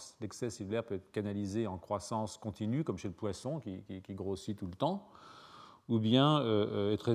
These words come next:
utilisé pour la régénération, comme chez certains animaux, les, les salamandres, euh, les tritons, euh, les hydres, voilà. Et, et, et ça, c'est régulé par une blessure,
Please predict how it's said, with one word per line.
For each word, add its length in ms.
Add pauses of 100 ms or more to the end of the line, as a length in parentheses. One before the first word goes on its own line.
(120)
utilisé 360
pour 100
la 120
régénération, 800
comme 180
chez 100
certains 680
animaux, 340
les, 260
les 140
salamandres, 880
euh, 380
les 120
tritons, 840
euh, 140 (160)
les 320
hydres, 320 (220)
voilà. 460 (760)
Et, 200
et, 260
et 80
ça, 120
c'est 200
régulé 380
par 120
une 140
blessure, 420